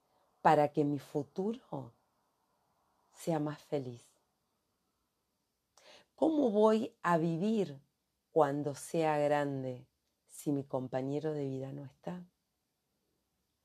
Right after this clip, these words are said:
¿Cómo voy a seguir en contacto con mi hijo cuando ya no esté en casa viviendo conmigo?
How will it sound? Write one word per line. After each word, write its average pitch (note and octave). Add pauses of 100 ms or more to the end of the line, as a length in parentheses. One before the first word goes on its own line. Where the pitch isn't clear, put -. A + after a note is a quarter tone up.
(640)
¿Cómo D4+
voy C4
a A#3+
seguir F#3+
en A3
contacto F#3
con D#3+
mi D#3+
hijo D#3+
cuando C#3
ya D3
no D3
esté C#3
en C3
casa -
viviendo B2+
conmigo? C#3